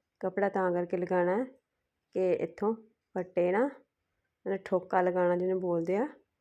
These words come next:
ਉਹ ਲਗਾਵਾਂਗੇ ਅਸੀਂ। ਦੋ ਛੋਟੇ ਛੋਟੇ ਪੀਸ ਕੱਟ ਲਾਂਗੇ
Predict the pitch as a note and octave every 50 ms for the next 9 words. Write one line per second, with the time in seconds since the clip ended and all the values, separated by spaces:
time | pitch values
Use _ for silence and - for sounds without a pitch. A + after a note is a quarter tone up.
0 | _ _ _ _ _ _ _ - F#3 F3+ F3+ F#3 F#3 F#3+ F#3 F3+ F#3 F#3+ G3 G3+
1 | G3 G3 G#3+ C4+ - - - _ _ _ _ _ _ _ _ _ _ _ _ _
2 | _ _ _ _ _ _ _ _ _ _ - F#3 F3 F#3 F#3 F#3 F3+ F#3+ F3+ F#3+
3 | F#3 F3 F#3 F#3 - F#3 F3+ F3+ - E3+ D#3+ D#3+ D#3+ E3+ E3+ F3 F3+ A3 C#4